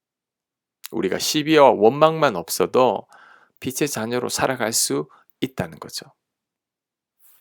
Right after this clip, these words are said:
또한 시비와 원망을 그칠 때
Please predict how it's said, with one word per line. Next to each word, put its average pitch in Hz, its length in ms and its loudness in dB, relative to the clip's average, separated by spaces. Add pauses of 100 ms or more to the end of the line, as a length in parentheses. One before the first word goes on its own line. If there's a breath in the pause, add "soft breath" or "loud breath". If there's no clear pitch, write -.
(1080 soft breath)
또한 180 180 10
시비와 175 460 6
원망을 135 440 6
그칠 - 320 -4
때 98 540 -4